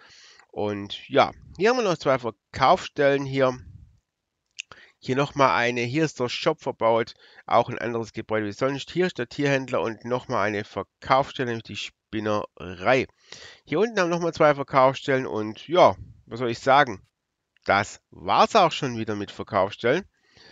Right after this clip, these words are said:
Ähm, hier sind dann noch mal alle aufgelistet, da seht ihr auch, was ihr für die Sachen so hier auf dieser Karte bekommt.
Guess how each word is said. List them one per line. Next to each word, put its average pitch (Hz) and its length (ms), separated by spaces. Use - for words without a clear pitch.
Ähm, 131 560
hier 131 100
sind 135 160
dann 127 120
noch 113 120
mal 110 180
alle 110 280
aufgelistet, 120 600
da 110 120
seht 113 180
ihr 104 80
auch, 110 160
was 113 160
ihr 110 80
für 113 80
die 104 140
Sachen 110 360
so 104 380
hier 120 220
auf 113 80
dieser 110 180
Karte 110 260
bekommt. - 800